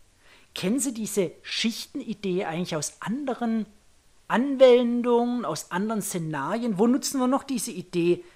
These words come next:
von Schichten? Schauen Sie einfach mal in Ihrer Programmiersprache Ihrer Wahl, finden Sie da Syscalls? Kann gut sein.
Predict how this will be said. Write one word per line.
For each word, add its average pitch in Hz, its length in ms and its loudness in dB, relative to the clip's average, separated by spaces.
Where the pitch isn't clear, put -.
von 156 160 -4
Schichten? - 420 -6
Schauen 254 240 12
Sie 262 80 10
einfach 262 220 8
mal 254 200 8
in 254 140 0
Ihrer 226 600 10
Programmiersprache 262 840 6
Ihrer 208 260 6
Wahl, 175 420 6
finden 277 240 2
Sie 226 160 -2
da 208 400 6
Syscalls? - 840 -4
Kann 196 160 0
gut 277 220 6
sein. 233 420 6